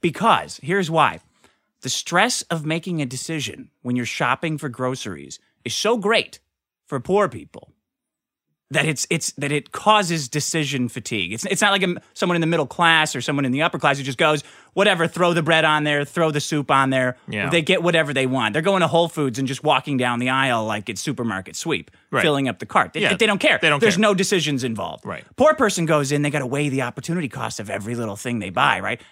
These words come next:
Speaker 1: How long can I stretch this out? How long can I stretch this out? By the time they get to the register, they're so sapped from decision making,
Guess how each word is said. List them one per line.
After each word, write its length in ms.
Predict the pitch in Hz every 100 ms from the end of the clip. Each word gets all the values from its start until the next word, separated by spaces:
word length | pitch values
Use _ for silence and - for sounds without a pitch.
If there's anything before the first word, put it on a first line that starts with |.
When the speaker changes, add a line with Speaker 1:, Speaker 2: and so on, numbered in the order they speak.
| -
Speaker 1:
How 120 | 123
long 200 | 135 127
can 120 | 139
I 40 | 127
stretch 360 | - 139 -
this 200 | 185 185
out? 200 | 120 - - -
How 120 | 151
long 220 | 170 175
can 80 | 170
I 60 | 151
stretch 300 | - 151 -
this 180 | 190 135
out? 100 | 104 - _
By 120 | 170
the 100 | 170
time 460 | 165 - 247 302 277
they 120 | 254
get 220 | 196 240 -
to 120 | 165
the 100 | 156
register, 640 | 247 320 214 - - 98 - - -
they're 120 | 196
so 320 | 202 - 359
sapped 640 | 339 - 302 311 - - - _ _ _
from 140 | 233 220
decision 580 | 226 - 320 277 247
making, 460 | 160 127 - 143 180